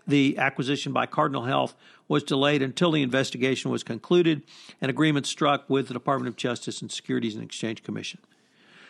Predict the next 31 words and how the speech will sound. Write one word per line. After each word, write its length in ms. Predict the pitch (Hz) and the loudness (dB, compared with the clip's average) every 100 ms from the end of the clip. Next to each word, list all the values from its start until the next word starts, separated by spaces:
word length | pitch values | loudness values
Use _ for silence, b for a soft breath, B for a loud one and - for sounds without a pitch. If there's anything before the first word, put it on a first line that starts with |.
| b | b
The 160 | 147 143 | 0 0
acquirer 420 | - 170 165 127 | 4 4 4 2
bought 260 | 151 156 - | 2 2 0
Syncor 540 | - 170 156 156 147 | 0 0 2 2 2
for 200 | - 127 | 2 0
a 40 | |
lower 220 | 131 143 139 | 2 2 0
price 460 | - 131 127 - | 0 2 2 -2
than 160 | - 123 | -8 -4
was 200 | 127 - | -4 -4
originally 460 | 127 127 131 123 | -4 -4 -4 -6
negotiated 800 | 117 113 127 - 123 113 107 104 | -6 -2 -2 -2 -4 -4 -6 -6
due 240 | 131 127 131 | -2 0 0
to 400 | - 123 110 107 _ | -2 -2 -2 -6 _
the 160 | 123 | -2
F 120 | 120 - | -2 -4
C 120 | 120 | -10
P 200 | - 117 | -6 -4
A 120 | 110 | -2
violations. 720 | 107 110 110 110 - - - - _ _ _ _ b b b b b b | -2 -4 -6 -10 -12 -16 -20 -20 _ _ _ _ b b b b b b
The 60 | - | 0
second 260 | 226 247 | 0 0
case 340 | 165 180 185 - | 0 2 2 2
was 240 | 156 120 | -2 -2
Titan 300 | - 190 185 | -2 -2 -2
Corporation 560 | - 143 - 123 120 117 | -2 -4 0 -2 -4 -10
from 160 | - 151 | -14 -8
two 200 | - 160 | -6 -2
thousand 340 | 151 143 139 | 0 0 -4
and 100 | 120 | -4
five. 380 | - 151 113 | 0 2 0